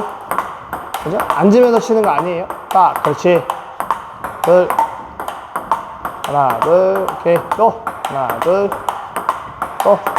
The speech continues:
옳지. 그렇지. 그렇지. 그렇지.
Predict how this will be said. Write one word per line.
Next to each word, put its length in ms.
옳지. 420
그렇지. 380
그렇지. 460
그렇지. 420